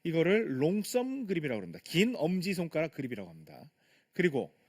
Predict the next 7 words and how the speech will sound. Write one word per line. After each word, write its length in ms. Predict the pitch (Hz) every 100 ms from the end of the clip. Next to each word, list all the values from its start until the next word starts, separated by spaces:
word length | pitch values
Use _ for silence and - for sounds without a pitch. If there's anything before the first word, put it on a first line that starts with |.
| _ _ _ _ _ _ _ _ _ _ _ _ _ _ _ _ _
이렇게 220 | 165 160 190
반 420 | - 147 196 226
개만 340 | 226 214 196
올라오면 640 | 147 135 120 113 143 220 262 -
미들썸이라고 800 | 120 135 147 214 220 196 135 98
합니다. 300 | 87 78 - -
그러면 400 | 170 185 208